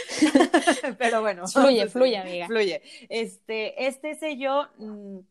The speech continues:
Speaker 1: ya sabemos que el exceso de sodio nos puede causar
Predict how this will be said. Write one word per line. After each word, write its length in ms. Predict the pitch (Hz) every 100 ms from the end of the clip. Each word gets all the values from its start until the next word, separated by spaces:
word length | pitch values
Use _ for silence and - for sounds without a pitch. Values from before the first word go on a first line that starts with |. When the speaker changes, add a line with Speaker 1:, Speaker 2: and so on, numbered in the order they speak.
| _
Speaker 1:
ya 220 | 180 214
sabemos 420 | 240 226 220 220
que 80 | -
el 100 | 196
exceso 320 | 180 196 190
de 120 | 208
sodio 360 | 196 196 196 196
nos 220 | 190 170
puede 340 | - 190 185 185
causar 520 | 175 175 180 170